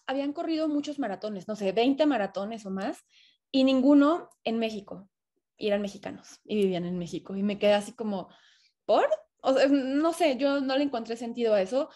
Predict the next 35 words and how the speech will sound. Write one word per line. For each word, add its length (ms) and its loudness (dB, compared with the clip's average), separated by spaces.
Y 80 -10
yo 100 2
decía, 260 0
bueno, 200 -4
viven 240 -2
en 100 0
Ciudad 200 -2
de 100 -6
México 280 -6
y 40 -4
ni 80 -6
siquiera 220 -6
han 80 -6
corrido 240 -2
el 60 -4
maratón 280 -4
de 80 -6
Ciudad 200 -6
de 100 -8
México. 440 -8
En 120 0
aquel 240 2
entonces 420 0
yo 120 2
me 100 4
estaba 220 0
preparando 440 -6
para 140 -2
el 60 -6
maratón 260 -6
de 60 -4
la 120 -6
Ciudad 220 -4
de 100 0
México, 460 -2